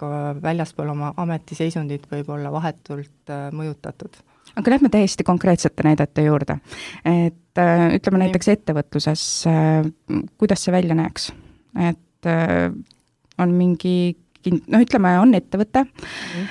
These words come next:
Speaker 2: äh, sellel on, äh, juht, äh, ta ise on seotud veel teise ettevõttega, äh, mille juht on, äh, ka tema äripartner selles esimeses ettevõttes.
Speaker 1: Nii.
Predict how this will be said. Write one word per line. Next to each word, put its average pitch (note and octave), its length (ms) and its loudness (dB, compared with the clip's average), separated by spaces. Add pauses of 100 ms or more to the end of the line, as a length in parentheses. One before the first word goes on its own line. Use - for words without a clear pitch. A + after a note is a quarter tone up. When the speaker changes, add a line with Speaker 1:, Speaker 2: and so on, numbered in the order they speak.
(140)
Speaker 2:
äh, F#3+ 280 4
sellel F#3 600 2
on, E3+ 420 4
äh, D#3+ 380 2
juht, - 600 0 (160)
äh, F3 340 0 (100)
ta F#3+ 100 -2
ise G3+ 340 2
on F3 140 2
seotud F3+ 580 2
veel E3 280 0
teise A#3+ 440 6
ettevõttega, E3+ 920 0 (720)
äh, F3 300 2 (360)
mille F3 640 0 (360)
juht - 440 -6
on, E3 340 2
äh, E3 320 0
ka F3 120 -4
tema F3 280 0
äripartner E3+ 680 0
selles D#3+ 320 -6
esimeses E3 600 0
ettevõttes. - 680 -12
Speaker 1:
Nii. F#3+ 280 -8